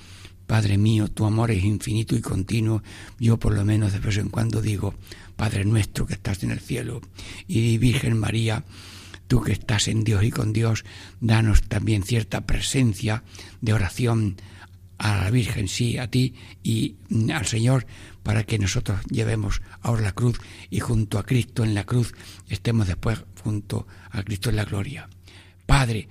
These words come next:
si se puede hacer, si se puede hacer, es decir, eh, eh, no renuncio, mm, pero,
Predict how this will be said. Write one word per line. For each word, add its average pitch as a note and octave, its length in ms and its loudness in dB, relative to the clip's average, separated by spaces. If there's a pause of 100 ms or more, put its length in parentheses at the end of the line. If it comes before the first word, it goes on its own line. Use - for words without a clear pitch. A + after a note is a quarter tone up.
(160)
si B2 240 0
se G#2+ 240 -2
puede B2 280 -2
hacer, C3 420 -4 (720)
si A#2 140 -4
se A2 120 -4
puede B2+ 220 0
hacer, A#2 340 -4 (320)
es B2+ 140 0
decir, A#2 420 -4 (500)
eh, A#2 920 -2 (400)
eh, C3 340 -4
no C3+ 460 2
renuncio, D3 840 4 (580)
mm, B2+ 160 0 (160)
pero, C3 580 0